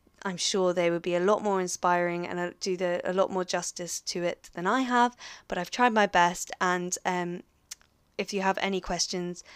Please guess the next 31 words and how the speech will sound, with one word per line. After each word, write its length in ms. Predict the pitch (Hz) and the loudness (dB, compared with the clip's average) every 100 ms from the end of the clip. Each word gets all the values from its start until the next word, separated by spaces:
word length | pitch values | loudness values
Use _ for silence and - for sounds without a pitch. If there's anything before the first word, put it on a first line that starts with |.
| - _ | -20 _
they 120 | 190 | 0
are 60 | 185 | 0
so 240 | - 196 | 2 2
helpful 480 | 185 180 - - 180 | 2 0 -2 -4 -4
and 140 | - | -2
they 320 | 175 175 175 - - | -2 -2 -2 -4 -10
are 60 | 175 | -6
so, 360 | - - 185 | -2 2 2
so 220 | 180 190 180 | 2 -2 -2
happy 320 | 175 - 165 | -4 -6 -10
for 140 | - | -12
people 260 | - 180 175 | -14 -12 -10
to 80 | - | -8
just 160 | 175 | -6
slide 260 | - 208 202 | 0 2 2
into 220 | 196 - | -4 -6
their 140 | 180 | -8
D 140 | 175 180 | -6 -6
Ms 300 | 175 180 - - - - | -4 -6 -10 -20 -16 -10
and 120 | 180 | -4
have 160 | 180 | -2
an 80 | 180 - | -2 -2
open 240 | 180 190 | -4 -4
discussion 440 | - - 180 - 175 | -6 -6 -6 -6 -2
about 200 | 170 - | -2 -2
any 220 | 175 165 | -4 -6
topic. 500 | - 156 160 - - - - - | -10 -12 -10 -10 -12 -20 -20 -10
So 400 | - 185 175 - | -4 0 0 -4
without 320 | 190 190 - | 0 2 2
further 280 | - 180 180 | 0 -2 -4
ado, 420 | 170 170 165 165 | -6 -6 -4 -6